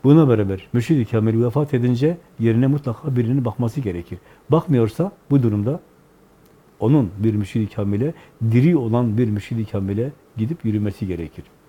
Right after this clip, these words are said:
Eğer derviş itminana ermişse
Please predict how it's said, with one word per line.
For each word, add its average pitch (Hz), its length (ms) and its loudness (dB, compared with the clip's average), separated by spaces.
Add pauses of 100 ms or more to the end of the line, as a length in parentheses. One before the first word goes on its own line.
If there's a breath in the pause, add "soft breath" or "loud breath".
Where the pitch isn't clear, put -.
(1700 loud breath)
Eğer 131 280 4
derviş 113 420 2
itminana 120 460 2
ermişse 151 560 2